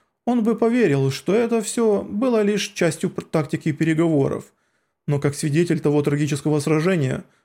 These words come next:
он не сомневался, что король-заклинатель что-то замышляет. Возможно, он готовился снова применить это заклинание.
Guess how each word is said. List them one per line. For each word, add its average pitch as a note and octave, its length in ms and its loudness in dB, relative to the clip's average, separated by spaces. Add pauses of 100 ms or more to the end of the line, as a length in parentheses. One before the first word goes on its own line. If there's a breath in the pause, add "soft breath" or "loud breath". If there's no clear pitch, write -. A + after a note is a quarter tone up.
(140 soft breath)
он F#3 160 0
не F3 100 0
сомневался, F3+ 680 0
что C3+ 160 -6
король-заклинатель C#3+ 840 2
что-то - 260 -2
замышляет. D3 680 0 (560)
Возможно, G#3 440 2
он G#3 140 2
готовился D#3 480 2
снова F3+ 320 2
применить D3 680 -2
это C#3+ 200 0
заклинание. C#3 760 -2